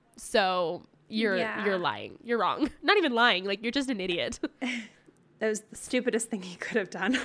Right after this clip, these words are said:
Speaker 2: <laughs>
Speaker 1: Also, this came out too of, like, ways that he's, like, criticized Adele.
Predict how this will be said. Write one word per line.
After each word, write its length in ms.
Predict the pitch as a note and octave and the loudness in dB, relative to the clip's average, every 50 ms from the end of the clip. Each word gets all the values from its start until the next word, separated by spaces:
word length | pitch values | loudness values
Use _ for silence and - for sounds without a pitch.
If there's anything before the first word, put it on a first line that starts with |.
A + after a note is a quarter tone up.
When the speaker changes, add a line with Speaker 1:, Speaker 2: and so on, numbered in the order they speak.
| - - | -4 -8
Speaker 2:
<laughs> 140 | - - | 4 10
Speaker 1:
Also, 680 | D4 C#4+ D#4 F4 G4 F#4 - F#4+ E4+ D4+ C#4+ C#4 C#4+ D4 - | 12 12 12 12 10 8 8 6 6 6 6 6 4 2 0
this 320 | A3+ - C#4+ D4+ E4 - | 0 2 2 2 2 2
came 200 | - E4+ F4 E4+ | 0 0 0 2
out 220 | F4 E4 C4+ - - | 2 2 0 0 -2
too 380 | - C4 C4 C4 C#4 D#4 E4 - | -2 0 2 4 4 4 4 2
of, 140 | C4+ C#4 | 2 2
like, 180 | B3+ C#4 C4+ A3+ A3+ A#3 G#3 - | 4 2 2 2 0 -4 -2 0
ways 420 | A#3+ A3+ A3+ A#3+ C4 C#4+ C4+ - | 2 2 4 2 2 0 0 0
that 240 | - B3 A3+ - - - - | 0 0 0 -2 -6 -10 -12
he's, 380 | - - - C4 B3+ B3 A3+ - | -12 -6 -4 -2 -2 -2 0 0
like, 180 | B3 A#3 - | 0 0 0
criticized 720 | - - - - B3 A3+ C#4 C#4+ - - E4+ F4 F4+ D#4+ - | -4 -6 -2 0 2 2 0 0 0 2 4 4 4 4 2
Adele. 720 | D#4+ C#4+ G#3+ G3 - - - G#3 G3 G3 G#3 A3+ C#4+ F#4 | 0 0 0 -2 -2 2 4 4 6 6 6 6 4 4